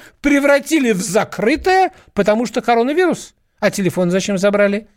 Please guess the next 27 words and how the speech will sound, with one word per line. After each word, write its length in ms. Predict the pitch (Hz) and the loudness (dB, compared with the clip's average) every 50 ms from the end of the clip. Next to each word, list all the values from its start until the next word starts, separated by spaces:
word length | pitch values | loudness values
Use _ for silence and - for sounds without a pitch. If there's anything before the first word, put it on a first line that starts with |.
| _ _ _ _ _ _ _ _ | _ _ _ _ _ _ _ _
Через 300 | - - 208 208 208 190 | -2 0 2 2 2 2
телефоны 540 | - - 262 254 262 - - 214 208 226 285 | 0 0 2 2 2 2 2 2 2 0 -2
коронавирус 760 | 294 - - 240 226 233 247 233 196 196 220 277 302 262 - | -2 0 0 2 2 2 0 0 0 0 0 -2 -2 -6 -4
не, 160 | 214 202 208 233 | -2 0 2 2
не, 200 | 240 240 240 233 | 2 2 2 2
не, 200 | 226 226 226 226 | 2 2 2 2
не 160 | 220 220 233 | 2 2 2
передается, 720 | 226 240 233 240 226 226 208 226 269 269 - - - 151 | 2 0 0 2 2 2 2 2 0 -2 -4 -6 -6 -2
да, 300 | 143 170 247 269 254 214 - | -2 0 0 -2 -2 -4 -2
очень 240 | 170 233 - - | -2 -2 -2 -2
хорошо. 400 | - 240 254 240 - - 170 160 - - - - - - - | -2 0 0 0 -2 -4 -4 -6 -6 -8 -14 -12 -12 -8 -2
Вот, 320 | - 294 311 254 - - - | 2 2 2 2 0 -4 -10
э, 460 | 220 - 233 233 233 233 233 233 220 185 | -4 0 2 4 4 4 4 4 2 0
наконец, 720 | 233 247 240 247 240 - 262 285 311 339 349 - - - - - - - - - | 0 0 0 0 2 2 2 2 2 2 0 -2 -8 -18 -20 -20 -20 -20 -8 -2
наконец, 600 | - 233 220 - 247 254 269 294 302 - - - - | -2 0 2 2 2 4 4 4 2 0 -4 -8 -6
э, 760 | 247 233 226 226 226 226 226 220 226 220 220 220 220 220 220 233 | -2 0 2 4 6 6 6 6 6 6 6 6 4 4 2 2
еще 340 | 226 233 226 - - 269 262 | 0 0 0 2 2 0 0
последнее, 600 | - 240 220 - 277 320 320 269 233 208 190 180 | 0 0 0 0 0 0 0 2 0 0 -2 -2
чтобы 240 | - - 202 180 180 | -2 -4 -4 -2 0
закончить 520 | 175 214 214 202 220 196 170 - 190 - | 0 0 0 0 0 -2 -2 -4 -6 -8
тему, 280 | - - 214 190 170 160 | -4 -2 -2 0 0 -2
значит, 560 | 143 143 170 165 151 - - 165 151 147 - | -2 0 0 0 0 -2 -2 -6 -6 -6 -4
вот 260 | 170 165 151 151 156 | -2 0 0 0 -2
эту 160 | 175 160 151 | -2 -4 -6
спортивную, 520 | 143 - - 185 185 185 - 302 269 247 220 | -6 -4 -4 -4 -4 -2 0 2 2 2 2
скажу, 400 | - - 233 240 226 220 190 156 | 0 0 0 0 0 0 0 -2
что, 360 | - - - 202 185 180 175 | -2 -2 0 2 2 2 0